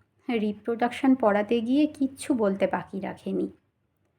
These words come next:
ভাবনাগুলো যত আসছে ততই টান অনুভব করছে অর্ক। ঘন্টা তিনেকের মধ্যে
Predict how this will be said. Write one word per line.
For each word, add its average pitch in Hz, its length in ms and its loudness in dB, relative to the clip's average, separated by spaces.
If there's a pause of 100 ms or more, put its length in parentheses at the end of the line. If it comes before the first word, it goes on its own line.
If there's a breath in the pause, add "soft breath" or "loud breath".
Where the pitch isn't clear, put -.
(560)
ভাবনাগুলো 285 760 4
যত 214 420 2
আসছে 247 840 -4
ততই 269 320 0
টান 190 400 0
অনুভব 185 360 -6
করছে - 360 -6
অর্ক। 170 320 -4 (920)
ঘন্টা 202 500 -2
তিনেকের 240 520 -2 (140)
মধ্যে 196 580 -4